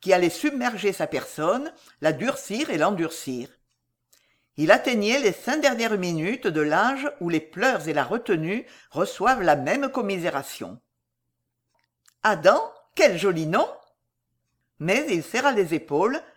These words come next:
montrant nettement qu'il désirait qu'elle le laisse tranquille. Adam, vraiment un joli nom. Tout ou rien. Sa mère avait agi sagement en le laissant libre de devenir ce qu'il voudrait.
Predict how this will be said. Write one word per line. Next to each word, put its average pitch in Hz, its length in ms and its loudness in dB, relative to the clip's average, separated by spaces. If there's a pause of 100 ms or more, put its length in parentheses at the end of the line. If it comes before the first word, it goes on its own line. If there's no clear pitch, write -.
(140)
montrant 185 460 -2
nettement 208 580 -2
qu'il 165 200 -4
désirait 202 440 0
qu'elle 214 200 -2
le 156 160 0
laisse 156 340 -2
tranquille. 135 680 -8 (1000)
Adam, 170 560 0 (240)
vraiment 220 540 0
un 160 140 0
joli 170 320 -2
nom. 139 320 -6 (720)
Tout 277 240 -4 (120)
ou 180 80 -4
rien. 127 380 -6 (1200)
Sa 196 200 4
mère 233 260 4
avait 214 260 4
agi 175 280 2
sagement 214 680 0 (180)
en 175 120 -2
le 170 100 0
laissant 175 340 0
libre 247 400 -2
de 156 120 0
devenir 185 560 0
ce - 180 -8
qu'il 220 240 -4
voudrait. 123 520 -4